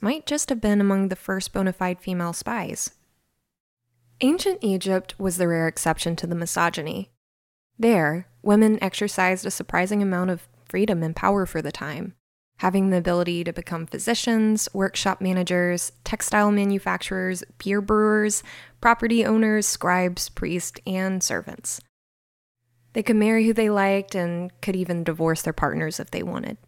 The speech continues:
In general, ancient Egyptian women held relative legal and social equality with men. But this was unusual for the ancient world. In ancient Rome, for example, women were considered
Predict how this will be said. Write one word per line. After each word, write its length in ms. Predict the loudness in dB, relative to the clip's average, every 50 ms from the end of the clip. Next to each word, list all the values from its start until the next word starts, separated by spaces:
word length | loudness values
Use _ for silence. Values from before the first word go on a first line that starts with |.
| _ _ _ _ _ _ 2
In 200 | 4 4 4 4
general, 600 | 4 4 4 4 4 2 2 0 0 -2 -4 -6 -10 -18 _ 2
ancient 340 | 4 4 4 4 4 4 4
Egyptian 420 | 4 2 0 -2 -2 -2 -2 0
women 420 | 0 0 0 0 0 -2 -2 -6 -8 _ _
held 340 | -6 -2 0 0 0 0 0
relative 480 | 2 4 4 2 2 0 -4 -2 0
legal 340 | 0 0 2 2 2 0 0
and 300 | 0 -2 -2 -2 -2 -4
social 420 | -4 -4 -4 -4 -4 -2 -2 -2
equality 480 | -2 -4 -2 0 0 0 2 0 -2 -4
with 200 | -6 -8 -8 -12
men. 260 | -12 -12 -12 -12 -14 _ _ _ _ _ _ _ _ _ _ _ _ _ _ _ _ _ _ _ _ _ _ _ _ 0
But 380 | 2 4 6 6 4 2 0
this 180 | -2 -2 2 2
was 140 | 2 4 6
unusual 500 | 6 6 6 4 4 2 2 2 2 2
for 180 | 0 -2 -2 -2
the 120 | -2 -2
ancient 360 | -4 -4 -4 -6 -8 -8 -6
world. 440 | -4 -4 -4 -4 -6 -8 -12 -14 -18 _ _ _ _ _ _ _ _ _ 0
In 120 | 4 6
ancient 320 | 6 6 4 2 0 0 2
Rome, 400 | 2 4 4 2 2 0 -4 -6 _ -20 _ _ _
for 180 | -4 0 0 0
example, 500 | 0 0 -2 -2 -2 -2 -2 -2 -4 0
women 300 | 2 4 4 4 4 4
were 120 | 2 0
considered 600 | 0 -2 -4 -4 -2 -2 0 0 0 0 -2 -6